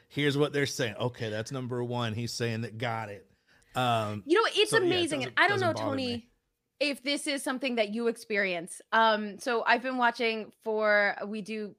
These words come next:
Speaker 2: Anthony and I do a, um, Survivor alternate reality game the end of every month. We watch a season of Survivor and then, like, play through a simulator.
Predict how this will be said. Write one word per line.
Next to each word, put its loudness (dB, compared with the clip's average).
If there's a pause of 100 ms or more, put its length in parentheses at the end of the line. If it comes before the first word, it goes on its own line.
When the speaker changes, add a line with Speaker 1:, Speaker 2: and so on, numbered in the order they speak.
Speaker 2:
Anthony 0
and 2
I 2
do -4
a, 2
um, -4
Survivor 4 (260)
alternate 6
reality 2
game -4
the -2
end -2
of -4
every 0
month. -4
We -8
watch 0
a -16
season -6
of -8
Survivor 6
and -4
then, -2
like, -6
play -4
through -8
a -6
simulator. -6